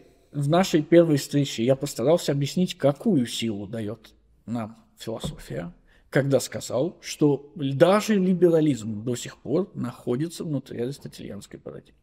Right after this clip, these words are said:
Мы государство построили так, как его описал нам Аристотель. Он никому ничего не приказывал.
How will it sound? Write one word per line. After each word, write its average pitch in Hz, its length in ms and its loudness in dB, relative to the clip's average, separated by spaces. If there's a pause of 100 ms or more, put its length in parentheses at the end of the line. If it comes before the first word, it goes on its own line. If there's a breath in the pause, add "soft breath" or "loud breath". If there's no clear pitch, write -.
(140)
Мы 196 240 8
государство 196 880 4
построили 131 720 0
так, - 460 2
как - 200 -10
его 123 200 -2
описал 127 420 -4
нам 117 180 -6
Аристотель. - 520 -12 (200)
Он 135 160 0
никому 175 320 4
ничего 190 220 -2
не 190 60 -2
приказывал. 156 580 -8